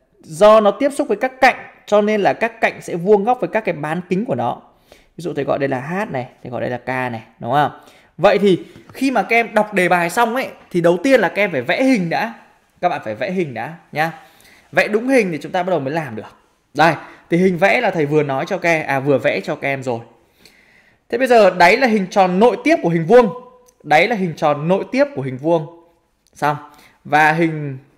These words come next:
hình lập phương này có tất cả cạnh bằng A nhỏ. Đó. Nào, bây giờ người ta phải tính gì? Tính diện tích toàn phần của khối nón đó.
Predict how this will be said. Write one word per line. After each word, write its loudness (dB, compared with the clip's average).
hình -6
lập 2
phương 4
này -4
có -2
tất -4
cả -2
cạnh -8
bằng -8
A -6
nhỏ. -8
Đó. -8
Nào, -2
bây 0
giờ 0
người -4
ta -2
phải -8
tính -10
gì? -4
Tính 0
diện 0
tích -6
toàn 2
phần 2
của -6
khối -4
nón -4
đó. -6